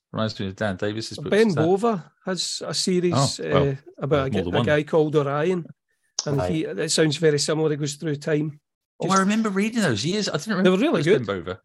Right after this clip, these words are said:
Speaker 2: Yeah.
Speaker 1: That's what, I remember the one about the Battle of Jericho, and he explains how things happen, doesn't he, where different things happen
Speaker 2: I, I've not read
Speaker 1: in
Speaker 2: that
Speaker 1: his
Speaker 2: one, but it's,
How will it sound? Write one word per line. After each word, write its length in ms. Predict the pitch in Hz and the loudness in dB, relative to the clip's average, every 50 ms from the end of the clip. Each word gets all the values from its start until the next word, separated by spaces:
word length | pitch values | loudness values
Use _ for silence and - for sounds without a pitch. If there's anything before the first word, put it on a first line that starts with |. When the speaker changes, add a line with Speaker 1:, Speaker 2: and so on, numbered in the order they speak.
| _ _ _ _ _ _ _ _ | _ _ _ _ _ _ _ _
Speaker 2:
Yeah. 80 | - 170 | -4 -2
Speaker 1:
That's 160 | 175 190 202 | -2 -2 0
what, 240 | 170 175 175 - - | 0 0 0 0 0
I 20 | |
remember 280 | 165 175 190 196 180 175 | 0 2 2 0 0 0
the 80 | 147 | 0
one 160 | 143 147 143 131 | 0 -2 -2 -2
about 240 | 110 - 107 104 | -4 -4 -6 -6
the 40 | 104 | -4
Battle 300 | 120 135 120 - - 120 | -4 -4 -6 -4 -8 -10
of 60 | 107 | -8
Jericho, 500 | - - 160 170 170 165 165 - 147 117 | -4 -2 -2 0 -2 -4 -4 -4 -2 -2
and 80 | 101 101 | -2 -4
he 60 | 104 110 | -6 -8
explains 560 | - - - - 147 143 151 156 147 131 - | -8 -10 -8 -4 -4 -4 -4 -4 -6 -6 -4
how 140 | 135 117 107 | -6 -6 -6
things 280 | - - 117 110 - | -6 -8 -8 -8 -6
happen, 300 | - 151 147 - - 135 | -6 -8 -8 -8 -10 -10
doesn't 180 | 117 123 127 131 | -8 -8 -6 -6
he, 80 | 113 | -4
where 120 | 104 98 98 | -4 -4 -6
different 280 | - - - - 107 | -8 -10 -12 -12 -8
things 240 | - - 117 113 - | -6 -6 -4 -4 -4
happen 400 | - 120 120 - - 92 85 85 - - | -4 -4 -4 -4 -6 -8 -8 -8 -10 -12
Speaker 2:
I, 160 | 151 - - | -10 -8 -6
I've 120 | 165 170 | -2 2
not 120 | 226 233 196 | 2 4 4
read 220 | 202 180 170 - | 4 2 2 2
Speaker 1:
in 60 | 156 | 2
Speaker 2:
that 80 | 156 175 | 2 2
Speaker 1:
his 160 | 185 220 226 214 | 2 2 0 0
Speaker 2:
one, 20 | |
but 180 | 214 208 - - | -2 -4 -6 -6
it's, 180 | 180 - - | -10 -12 -14